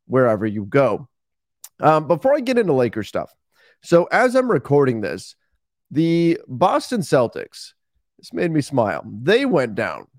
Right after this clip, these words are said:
three oh to the Miami Heat, the eighth seed Miami Heat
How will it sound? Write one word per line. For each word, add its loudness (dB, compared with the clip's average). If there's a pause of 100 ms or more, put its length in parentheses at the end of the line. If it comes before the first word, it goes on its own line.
(120)
three 2
oh -2 (540)
to -6
the 2
Miami 2
Heat, -4 (320)
the 4
eighth -2
seed -2 (340)
Miami 2
Heat -2